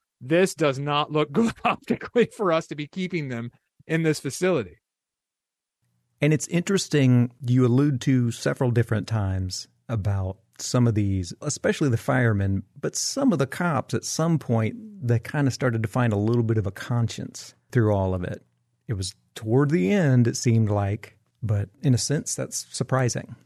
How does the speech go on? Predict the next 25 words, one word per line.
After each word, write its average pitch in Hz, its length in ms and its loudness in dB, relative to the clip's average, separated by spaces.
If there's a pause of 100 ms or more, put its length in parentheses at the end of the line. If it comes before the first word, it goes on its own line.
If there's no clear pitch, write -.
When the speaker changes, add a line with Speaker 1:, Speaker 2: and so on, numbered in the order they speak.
(720)
Speaker 1:
Uh, 120 180 -2 (400)
<sighs> - 360 -20
yeah, 151 300 0 (520)
that's 202 220 2
true. 139 320 0
There 139 180 -2
are. 127 280 2 (220)
I'll 147 120 2
leave 156 240 0
it 151 100 -12
for - 80 -12
the 117 120 -6
people 123 260 -4
to 117 60 -6
read 113 160 -6
the 107 60 -10
book 107 240 -8
to, - 220 -18
to - 140 -8
see 123 240 -8
where 101 240 -4
that 117 240 -2
is, 117 220 -2
because 113 280 -6
it's, - 180 -12